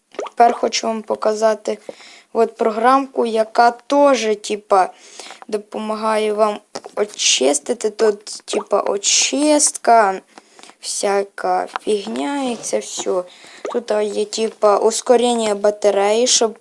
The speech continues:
батарея була, типа, довше робила. Коротше, тут що ще є?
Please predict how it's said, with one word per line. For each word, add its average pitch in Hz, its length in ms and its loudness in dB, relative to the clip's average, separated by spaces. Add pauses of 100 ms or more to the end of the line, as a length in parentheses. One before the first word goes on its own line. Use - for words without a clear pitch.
батарея 214 640 0
була, 208 300 0
типа, 202 300 -2
довше 214 640 -4 (720)
робила. 208 720 -4 (280)
Коротше, 226 540 -4
тут - 200 -8
що - 260 -4
ще 208 200 -4
є? 196 260 -2